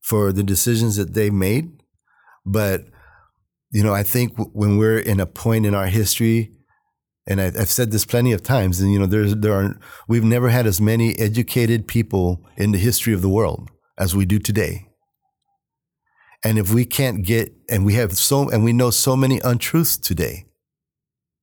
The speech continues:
and if we can't do anything with all this education and intelligence to change the direction of the future in regards to these myths and falsehoods,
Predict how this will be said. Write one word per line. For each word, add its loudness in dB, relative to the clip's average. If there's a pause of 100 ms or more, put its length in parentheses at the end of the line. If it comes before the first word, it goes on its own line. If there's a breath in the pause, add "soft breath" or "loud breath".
(1300 soft breath)
and 2
if 2
we 2
can't 0
do 2
anything 2
with 0
all 2
this 0
education -2
and 0
intelligence -2
to -6
change 0 (460 loud breath)
the 0
direction 0
of 0
the -2
future 0 (640)
in 0
regards 0
to -2
these 0 (280)
myths 0 (380 soft breath)
and 0
falsehoods, -2